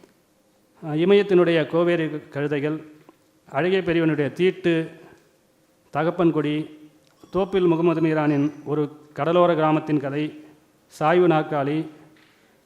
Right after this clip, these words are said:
தமிழ் பிரபாவின் பேட்டை, இந்த சென்னை மாநகரத்தைச் சேர்ந்த தமிழ் பிரபா என்கிற எழுத்தாளர் எழுதிய பேட்டை நாவல், மா காமத்துரை எழுதிய கலவை நாவல், அண்மையிலே வந்த நாவல், பெருமாள் முருகனின் மாதொரு பாகன்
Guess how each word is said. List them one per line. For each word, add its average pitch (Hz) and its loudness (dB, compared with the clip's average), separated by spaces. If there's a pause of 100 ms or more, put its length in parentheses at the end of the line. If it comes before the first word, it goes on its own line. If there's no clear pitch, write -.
(120)
தமிழ் 190 0
பிரபாவின் 160 2 (300)
பேட்டை, 160 -4 (280)
இந்த 139 -6
சென்னை 160 -4
மாநகரத்தைச் 143 -4
சேர்ந்த 131 -6 (560)
தமிழ் 160 -2
பிரபா 156 -2
என்கிற 139 -2
எழுத்தாளர் 139 -2
எழுதிய 131 -4
பேட்டை 156 -2
நாவல், 139 0 (1400)
மா 165 2
காமத்துரை 170 0 (580)
எழுதிய 147 -4
கலவை 165 -2
நாவல், 143 0
அண்மையிலே 165 0
வந்த 143 -4
நாவல், 143 -2 (1120)
பெருமாள் 185 2
முருகனின் 160 2
மாதொரு 156 0
பாகன் 139 -2